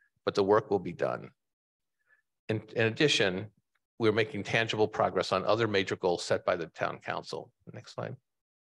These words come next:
We're working relentlessly to get a new elementary school for our children, which will create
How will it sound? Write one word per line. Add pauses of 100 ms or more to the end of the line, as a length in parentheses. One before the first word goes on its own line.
(1400)
We're
working
relentlessly
to
get
a
new
elementary
school
for
our
children,
which
will
create